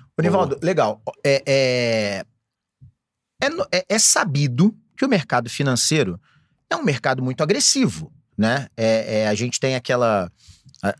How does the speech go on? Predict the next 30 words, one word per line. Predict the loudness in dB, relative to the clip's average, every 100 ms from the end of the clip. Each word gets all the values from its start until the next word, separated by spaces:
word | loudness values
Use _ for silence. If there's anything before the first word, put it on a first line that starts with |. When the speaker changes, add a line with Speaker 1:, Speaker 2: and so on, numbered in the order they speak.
| -2
Speaker 1:
a |
gente | 0 0
fica | 0 0 0
com |
aquela, | 0 0 0 0
com | -2
aquela | -2 0 0
imagem | 2 0 0 -2
de | -2
Wall | 0 0
Street, | -2 0 0 0 0
né? | -2
De | 0
um | -2
lugar | 0 0 0 -2 -10 _ _
super | -4 -2 0
agressivo, | 0 -2 -2 -2 0 0 0
onde | -4
todo | -2 -2 0
mundo | 0 -2 0
quer | -4
pegar | -2 -2 0 -2
todo | -4 -2
mundo, | 0 0 0
et | -2 -2
cetera. | -4 -2 -4
E |
você | -4 -4 -2
fala | -2 0
bastante, | 0 -2 -4 -2 -2 -6